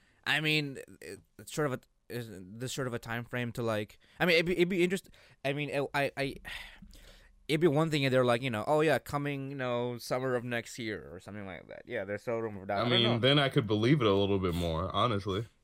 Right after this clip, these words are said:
Speaker 1: Really?
Speaker 2: Yeah.
Speaker 1: 'Cause, uh, maybe. I don't know.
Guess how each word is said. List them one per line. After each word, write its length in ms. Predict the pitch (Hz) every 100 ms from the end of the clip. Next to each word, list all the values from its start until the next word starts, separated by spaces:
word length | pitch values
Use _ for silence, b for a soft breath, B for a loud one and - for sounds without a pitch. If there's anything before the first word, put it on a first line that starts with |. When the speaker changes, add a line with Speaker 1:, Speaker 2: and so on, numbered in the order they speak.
| _ _
Speaker 1:
Really? 420 | 127 220 381 359 _ _ _ _ _ _ _ _ _ _ _ _ - _ _ _ _ 95
Speaker 2:
Yeah. 380 | 98 139 98 80 _ _ _ _ _ _ _ _ _ _ _ _ 120 -
Speaker 1:
'Cause, 280 | - 131 117 131
uh, 260 | 135 151 147 B B B B B
maybe. 560 | 104 110 107 95 92 95 101 b _ _ _ _ _ _ _ _ _ _ _
I 80 | 120
don't 160 | 127 123
know. 200 | -